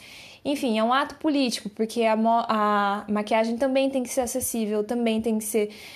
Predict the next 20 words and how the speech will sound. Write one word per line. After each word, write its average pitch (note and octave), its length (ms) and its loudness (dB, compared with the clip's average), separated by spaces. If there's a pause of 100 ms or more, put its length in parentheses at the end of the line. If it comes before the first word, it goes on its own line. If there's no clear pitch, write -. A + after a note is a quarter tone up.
(260)
é, G3 680 2 (300)
inclusiva, G#3+ 800 2
também A3+ 640 2
não A3+ 140 2
pode A3+ 280 2
deixar G#3+ 280 0
barato G3+ 540 2
que - 80 -10
só G3+ 160 0
tenha G3+ 340 -2
quatro G#3+ 480 0
tons G#3 460 0
e G#3 80 -2
todos G#3 260 0
eles G#3 220 2
sejam G3+ 420 0
bege, G3 480 2
beijinho, G3 580 0
beijão, F#3+ 540 -2 (840)
sabe? F3+ 520 0